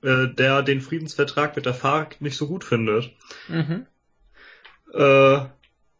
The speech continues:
Speaker 1: und ja, die, die, es ging ungefähr vierundfünfzig zu zweiundvierzig aus.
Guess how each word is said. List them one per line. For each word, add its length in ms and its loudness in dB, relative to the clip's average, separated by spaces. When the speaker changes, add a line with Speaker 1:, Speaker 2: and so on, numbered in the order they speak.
Speaker 1:
und 560 -6
ja, 200 2
die, 160 -2
die, 160 0
es 220 -2
ging 180 -2
ungefähr 340 2
vierundfünfzig 720 0
zu 100 -10
zweiundvierzig 600 -4
aus. 380 -6